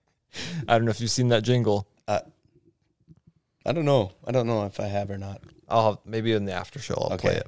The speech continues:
Speaker 1: but
Speaker 2: Yeah, yeah, yeah.
Speaker 1: not the winter spice cranberry, just the Sprite cranberry. Sorry, it's a whole thing.
Speaker 2: Yeah, yeah. No, we'll get to it in the
Speaker 1: <laughs> All
Speaker 2: after
Speaker 1: right.
Speaker 2: show.
Speaker 1: You can, uh,
Speaker 2: We're gonna start?
Speaker 1: Yeah, I got it.
Speaker 2: Okay. All right. All right, here we go.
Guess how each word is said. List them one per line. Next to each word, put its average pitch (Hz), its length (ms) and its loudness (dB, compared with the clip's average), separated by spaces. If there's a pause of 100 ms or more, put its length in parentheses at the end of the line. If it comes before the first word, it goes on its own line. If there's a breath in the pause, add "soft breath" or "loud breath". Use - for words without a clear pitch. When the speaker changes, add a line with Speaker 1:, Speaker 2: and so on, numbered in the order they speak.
Speaker 1:
but 87 160 0
Speaker 2:
Yeah, 98 240 0
yeah, 98 60 -6
yeah. 98 140 -10 (340)
Speaker 1:
not 113 240 -2
the 185 120 6
winter 160 400 6
spice 139 500 6
cranberry, 95 540 -2
just - 240 -10
the 127 100 -2
Sprite 113 460 2
cranberry. - 800 -4 (360)
Sorry, 87 200 2
it's 107 120 0
a 113 40 2
whole 98 280 -2 (180)
thing. 120 240 2
Speaker 2:
Yeah, 104 140 8 (200)
yeah. 92 60 4
No, 107 180 4
we'll 117 120 4
get 120 220 0
to 113 120 4
it 95 80 2
in 92 80 -2
the 90 140 -2
Speaker 1:
<laughs> - 0 -
All 92 60 0
Speaker 2:
after 92 160 0
Speaker 1:
right. 98 120 2
Speaker 2:
show. 95 280 -6
Speaker 1:
You 120 120 -4
can, 285 180 2
uh, 85 300 2 (140)
Speaker 2:
We're 98 80 -10
gonna 92 120 -6
start? 110 420 4
Speaker 1:
Yeah, 120 180 -14 (160)
I 110 80 -20
got 110 160 -20
it. - 40 -20
Speaker 2:
Okay. 87 360 -8 (520)
All - 80 -10
right. - 260 -12 (2500)
All 85 140 -12
right, 87 140 -8
here 90 140 -6
we 95 80 -4
go. 101 300 -2